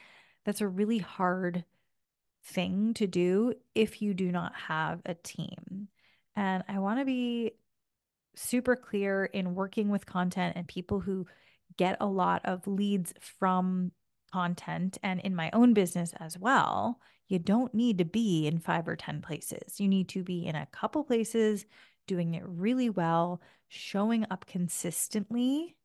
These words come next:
and getting those eyeballs on. And that, that works really, really well. And as you scale, you scale your content, right? So meaning as you're getting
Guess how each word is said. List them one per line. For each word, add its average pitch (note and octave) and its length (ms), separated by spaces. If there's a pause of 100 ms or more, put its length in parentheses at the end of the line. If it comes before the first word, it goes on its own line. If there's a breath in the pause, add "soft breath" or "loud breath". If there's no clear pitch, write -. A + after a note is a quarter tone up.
(520)
and F#3 280
getting A#3 380
those G3+ 300
eyeballs F3 500
on. E3+ 680 (420)
And F#3 280 (200)
that, G3 440 (720)
that G#3+ 180
works G3+ 400
really, G#3+ 400
really G#3 220
well. F#3 200
And F#3 180
as A3+ 300
you G#3 100
scale, F3 760
you G3 160
scale D#3 480
your F3 200
content, - 680
right? F3 220
So G#3 140
meaning E3+ 400
as E3 240
you're F3+ 80
getting F#3 420